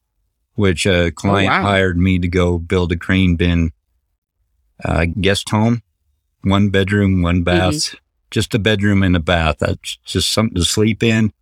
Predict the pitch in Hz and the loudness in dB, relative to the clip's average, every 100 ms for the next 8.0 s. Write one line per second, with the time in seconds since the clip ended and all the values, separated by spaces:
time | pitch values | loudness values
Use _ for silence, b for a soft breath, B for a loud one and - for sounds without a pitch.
0 | _ _ _ _ _ - - 87 87 - | _ _ _ _ _ -8 0 2 2 0
1 | 98 - 80 98 87 78 76 76 76 82 | -2 -2 -2 2 2 2 0 0 0 0
2 | 98 90 - 95 - 82 80 76 _ _ | 0 0 -2 -6 -2 0 2 0 _ _
3 | - 80 78 87 78 73 - 92 85 87 | -4 -2 0 0 0 -2 -6 -4 0 2
4 | 87 80 - - 92 80 - - - 78 | 0 -2 -6 -2 0 0 -2 -4 -2 -2
5 | - - 87 80 78 - _ _ _ _ | -2 -2 0 2 0 -4 _ _ _ _
6 | _ _ _ _ _ _ - 95 98 - | _ _ _ _ _ _ -4 -2 -2 0
7 | 113 107 104 95 104 104 101 101 98 98 | 0 2 2 2 2 2 2 2 2 -2